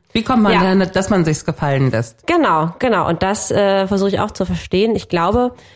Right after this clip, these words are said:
Speaker 2: bei mir war das ganz viel, ähm, ich glaube, erstmal mein Charakter. Ich bin eher, ja, ich bin super harmoniesüchtig, ne?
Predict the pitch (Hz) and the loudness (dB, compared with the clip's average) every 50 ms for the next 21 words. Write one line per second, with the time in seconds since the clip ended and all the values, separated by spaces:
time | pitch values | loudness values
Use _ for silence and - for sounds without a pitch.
0 | _ _ - 190 175 185 208 254 254 269 262 262 247 - - - 196 202 214 208 | _ _ -2 0 2 2 2 2 2 2 0 0 -2 -2 -4 -4 -2 -2 -2 -2
1 | - - - - 220 220 220 214 214 208 208 - - 190 190 190 185 185 185 185 | -4 -8 -4 -2 0 2 2 2 2 2 0 0 -2 -2 0 0 0 0 0 0
2 | 180 180 180 180 185 180 - _ _ _ _ _ _ _ _ _ _ - 208 - | 0 0 0 -2 -2 -6 -10 _ _ _ _ _ _ _ _ _ _ -8 -6 -2
3 | - 185 180 180 160 170 190 180 180 160 156 - - 165 165 160 - - - 247 | 0 0 2 2 0 0 0 0 0 0 -2 -2 -4 -4 -4 -4 -6 -4 -4 -2
4 | 262 320 381 - _ _ _ _ _ - - 185 170 - - - 190 202 208 202 | -2 -2 -2 -6 _ _ _ _ _ -2 0 0 0 0 0 0 2 2 2 0
5 | 202 208 202 - _ _ _ _ _ _ _ _ - - 175 156 - - 196 190 | -2 -2 -4 -8 _ _ _ _ _ _ _ _ -4 -4 -4 -2 -2 -2 -2 -2
6 | 233 - 254 247 254 240 220 208 185 175 170 170 175 202 220 214 - - 311 359 | 0 -2 -2 0 0 0 0 0 0 0 -2 -2 -2 -2 -4 -4 -2 -2 -2 0
7 | 370 - - 196 202 233 285 381 | 0 0 -2 0 0 0 0 -2